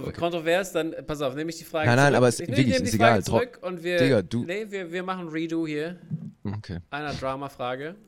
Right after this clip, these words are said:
Speaker 2: So. Damit Fair, Fair Play für alle hier. Keiner soll hier,
Speaker 1: Mhm.
Speaker 2: äh, ausgegrenzt werden. Und unsere andere Frage aus dem Drama heißt, in welchem Bundesstaat spielt denn Black Klansman? Die ist eindeutiger, die Frage.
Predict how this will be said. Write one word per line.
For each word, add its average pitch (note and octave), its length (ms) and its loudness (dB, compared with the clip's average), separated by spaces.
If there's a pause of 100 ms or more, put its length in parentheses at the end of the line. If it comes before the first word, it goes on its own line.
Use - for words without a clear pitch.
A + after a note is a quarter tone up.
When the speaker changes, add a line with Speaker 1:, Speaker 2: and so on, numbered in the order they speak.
Speaker 2:
So. C#3+ 320 -8 (1000)
Damit C3+ 240 -4
Fair, D#3 260 0
Fair E3 200 0
Play E3 180 -2
für E3 120 -4
alle D#3 180 -2
hier. F#3 200 -6
Keiner D3+ 300 -6
soll D3 240 -6
hier, C#3+ 440 -6 (120)
Speaker 1:
Mhm. - 60 -14
Speaker 2:
äh, B2+ 360 -6
ausgegrenzt C#3 640 -6
werden. E3+ 240 -4 (880)
Und D#3 240 -2
unsere D#3 480 -4
andere E3+ 240 2
Frage D3+ 420 0
aus C#3+ 140 -6
dem C#3 180 -4
Drama B2+ 460 -2 (160)
heißt, G3 420 0 (640)
in G#3+ 200 0
welchem G3 260 2
Bundesstaat F3 420 2
spielt E3 220 0
denn C3 140 -2
Black C#3+ 260 0
Klansman? B2+ 560 -4 (1400)
Die F3+ 60 0
ist F3 120 2
eindeutiger, D#3 540 2
die C#3 80 -2
Frage. C3+ 460 0